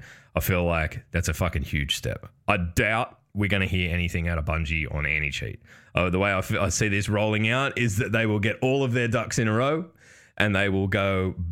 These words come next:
bang on the, on the release of fucking Beyond Light,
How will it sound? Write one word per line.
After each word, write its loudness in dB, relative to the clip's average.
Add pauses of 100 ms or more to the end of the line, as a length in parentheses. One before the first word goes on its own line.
(140)
bang 2
on 0
the, 0
on 2
the 2
release 0
of 0
fucking 0
Beyond 0
Light, 0